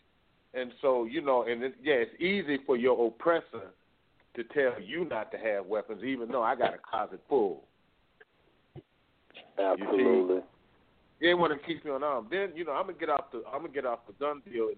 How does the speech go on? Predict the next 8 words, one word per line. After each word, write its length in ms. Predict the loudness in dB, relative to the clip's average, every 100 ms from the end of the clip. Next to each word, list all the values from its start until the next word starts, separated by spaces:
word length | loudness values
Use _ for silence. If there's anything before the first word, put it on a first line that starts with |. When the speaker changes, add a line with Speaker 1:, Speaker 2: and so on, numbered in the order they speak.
| -8
Speaker 1:
and 120 | -8
then 300 | 0 0 0 -4 _ _ _ 0
just 220 | 0 0 2
say 240 | 2 2
that, 280 | 0 -2 -2 -6 -6
have 180 | 0 0
you 140 | -2 -6
noticed? 500 | -4 -4 -4 -8